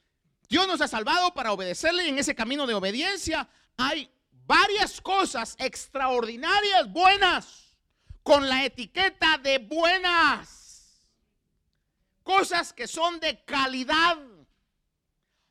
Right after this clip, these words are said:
No made in China, son de calidad, que están en nuestro camino. Y para eso Dios nos salvó.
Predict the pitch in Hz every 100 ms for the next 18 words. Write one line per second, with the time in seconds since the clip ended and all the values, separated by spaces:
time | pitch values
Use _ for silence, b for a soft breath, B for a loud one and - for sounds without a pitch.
0 | _ 170 262 339 311 262 254 277 311 311
1 | 302 254 320 339 370 294 190 127 - 262
2 | 320 - _ 208 214 - 285 269 262 220
3 | 285 320 285 180 113 _ _ _ _ _
4 | _ _ _ _ _ 285 269 - - 320
5 | 349 311 240 214 - 175 160 123 92 _
6 | 202 233 208 269 311 302 185 247 277 254
7 | 220 214 165 151 110